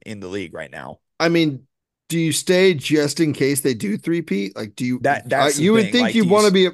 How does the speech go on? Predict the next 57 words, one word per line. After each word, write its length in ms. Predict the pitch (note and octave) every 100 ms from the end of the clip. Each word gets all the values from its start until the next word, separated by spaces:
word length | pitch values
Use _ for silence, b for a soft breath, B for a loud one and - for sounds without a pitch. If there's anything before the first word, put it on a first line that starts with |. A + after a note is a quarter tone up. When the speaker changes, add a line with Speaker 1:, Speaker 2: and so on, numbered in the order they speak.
| _
Speaker 2:
he's, 240 | C#3+ G3 F3+
he'd 220 | F3 F#3+
be 80 | G#3+
a 60 | G3+
part 200 | G3 F3
of 80 |
all 140 | E3 D#3+
three 240 | E3 E3
of 100 | D#3
those. 380 | G#2 F#2 - - _
So, 340 | - D3 C3 A2+
Speaker 1:
Right. 220 | G2 E2+ b b b -
Speaker 2:
you 160 | D3
know, 140 | D3+ D#3
like, 220 | C#3 A2+
it 440 | - - - F3+ G#3+
would 140 | G#3
be 160 | D#3+ F3+
a 80 | C#3+
big 640 | A2 D3 D#3 D3+ C#3+ B2
thing 360 | C3+ D#3+ F#3
for 200 | - C3+
a 40 | B2
defensive 460 | C3 C3 A#2+ A2+
lineman, 480 | G#2 A2 G2+ F#2 - _ _ _ -
uh, 180 | A#2
as 40 | C3+
Speaker 1:
Right. 180 | C3 -
Speaker 2:
far 180 | D#3+
as, 100 | C#3+
like, 160 | C#3 B2+
legacy 440 | C3 D#3 C#3 C3
goes 280 | A2+ F#2+ F2+
in 80 | A2
the 100 | A2
N 80 | F#2+
F 140 | -
L. 160 | F2 C#2
You 100 | G#2
know, 80 | A#2+
like, 140 | A#2
how 100 | B2
much 120 | A#2+
Speaker 1:
Right. 80 | E2+
Speaker 2:
do 40 |
you 60 | A2
care 140 | A#2+
about 280 | A2+ A2 G#2 _ _ _
your 180 | A2+ A#2
legacy 520 | A2+ A#2+ A2 A2+ G#2 F#2+ _ _ b b b
you 100 | A2+
leave 300 | B2 B2 G#2+
once 260 | B2+ A#2+ A#2+
you're 80 |
done 220 | A2 A#2+ G#2+
playing 400 | C3+ C3 G#2 G2
football? 500 | - G2+ F2+ -